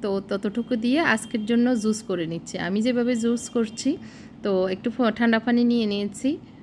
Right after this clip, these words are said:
আবার নরমাল পানিও মিশিয়ে নিব, আর একটু পুদিনা পাতা দিয়ে দিচ্ছি, আর দিয়ে দিব বিট লবণ এবং লবণ। এই দুইটার সমন্বয়ে চিনি দিয়ে এই শরবতটা করে নেব।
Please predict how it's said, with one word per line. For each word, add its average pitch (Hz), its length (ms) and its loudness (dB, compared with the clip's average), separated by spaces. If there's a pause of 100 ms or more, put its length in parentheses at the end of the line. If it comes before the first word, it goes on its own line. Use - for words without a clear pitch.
(120)
আবার 190 200 0
নরমাল 214 340 4
পানিও 233 300 2
মিশিয়ে 226 380 2
নিব, 190 280 -2
আর 214 200 0
একটু 196 200 -4
পুদিনা 233 340 0
পাতা 214 300 -2
দিয়ে 196 220 0
দিচ্ছি, 196 420 -4 (1200)
আর 214 120 6
দিয়ে 233 240 4
দিব 240 220 2
বিট 262 280 4
লবণ 233 300 2
এবং 202 280 2
লবণ। 165 380 0 (320)
এই 202 80 -4
দুইটার 247 460 2
সমন্বয়ে 247 680 2
চিনি 247 420 2 (440)
দিয়ে 233 560 2
এই 196 160 0
শরবতটা 185 480 -2
করে 180 280 -4
নেব। 170 340 -6